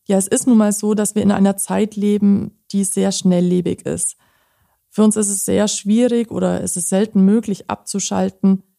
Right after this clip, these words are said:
Wir sind, wie, wie vorhin schon angesprochen, ständig an unseren Smartphones und erreichbar. Und gleichzeitig sehen wir zum Beispiel auf Social Media,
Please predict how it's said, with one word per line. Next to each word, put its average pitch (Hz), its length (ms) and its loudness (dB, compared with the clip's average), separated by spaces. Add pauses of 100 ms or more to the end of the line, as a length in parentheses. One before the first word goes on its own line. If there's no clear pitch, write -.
(140)
Wir 190 160 -4
sind, 208 320 2
wie, 202 260 2
wie 202 100 -2
vorhin 202 240 2
schon 196 140 -2
angesprochen, 196 580 2
ständig 220 720 2
an 196 120 2
unseren 190 280 0
Smartphones 202 720 0
und 185 140 -2
erreichbar. 190 760 -4 (380)
Und 202 120 2
gleichzeitig 214 600 -2
sehen 208 360 2
wir 202 220 0
zum 190 140 0
Beispiel 190 240 -2
auf 190 120 -6
Social 190 340 -2
Media, 196 460 2